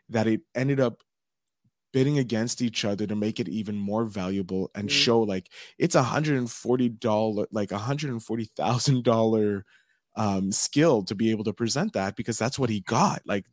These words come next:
Speaker 1: just that,
Speaker 2: Yes.
Speaker 1: just, not just a hundred thousand that he got effectively, 'cause that's like,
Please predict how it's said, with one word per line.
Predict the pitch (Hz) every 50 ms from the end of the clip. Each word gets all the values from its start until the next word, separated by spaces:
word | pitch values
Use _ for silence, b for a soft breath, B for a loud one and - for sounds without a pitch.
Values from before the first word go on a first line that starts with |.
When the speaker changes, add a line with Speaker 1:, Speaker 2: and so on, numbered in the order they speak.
| _ _ _
Speaker 1:
just | - 139 151 156 147 - 185
that, | 180 123 139 123
Speaker 2:
Yes. | 92 90
Speaker 1:
just, | - 120 127 - - - B B B B B B B B B B B -
not | 143 165 202
just | 180 170 - -
a | 120
hundred | 113 135 147 147 135 131 104 -
thousand | - 110 92 113 139 147 127 131 120
that | 117 107 107
he | 110
got | 98 110 107 107 104 - - -
effectively, | 104 104 - - 131 143 - 147 139 139 139 131
'cause | - 113 101
that's | 110 107 107 -
like, | 113 104 98 -